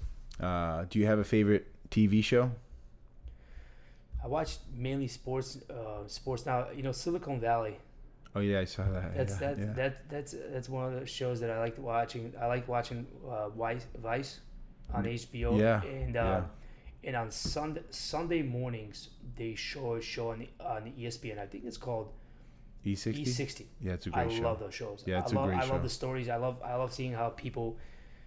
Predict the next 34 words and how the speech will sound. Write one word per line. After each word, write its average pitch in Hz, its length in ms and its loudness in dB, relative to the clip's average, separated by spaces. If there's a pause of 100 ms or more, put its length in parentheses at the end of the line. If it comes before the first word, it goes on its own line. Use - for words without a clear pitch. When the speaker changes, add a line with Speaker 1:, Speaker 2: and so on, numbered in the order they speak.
(260)
Speaker 2:
you - 100 -8
know, 110 60 -2
how 107 80 0
people 113 220 -2
go 123 140 2
through, 120 360 -4 (180)
through 123 160 -4
their 117 140 2
life. 113 300 2
They 120 80 -2
go 117 120 -2
through 113 160 -2
all 113 80 0
these 110 160 -4
experiences 110 600 -6
and 107 160 -2
Speaker 1:
Right. 92 80 4
Speaker 2:
how 113 320 2
they 113 180 -2
end 110 100 -4
up. 113 160 -2
Like, 104 140 -4
the 113 60 -6
last 117 260 2
one 110 140 -6
they 107 100 -4
had, 110 340 -6
uh, 104 200 -2
this 101 80 -8
past 107 180 -6
week 113 160 -4
was 98 100 -6
how 104 200 -4
the, 98 80 -8